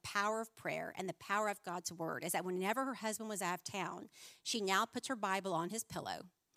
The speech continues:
and looks at it and then says her prayers at night because she reminds herself if she wakes up in the night that she's already covered, that she is safe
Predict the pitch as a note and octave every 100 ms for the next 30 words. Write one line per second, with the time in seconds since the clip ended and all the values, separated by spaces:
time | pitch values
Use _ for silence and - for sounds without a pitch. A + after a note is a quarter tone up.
0 | - - - _ G3 F#3+ F#3+ B3 - F3+
1 | D#3+ E3+ - - _ - F#3 F3+ F3 -
2 | F#3 A3+ - G#3+ A3+ G#3 F3 D#3+ - -
3 | F3+ F#3+ - G3 F#3 F#3 G#3+ G#3 G3 E3
4 | D#3 F#3+ F#3+ F#3 G3+ F#3 G3 F#3+ E3+ D3+
5 | - - - G#3+ - A#3 - F#3+ G#3 G#3+
6 | A3 F#3 - D#3 - _ - - G#3+ A3+
7 | - F#3 - - -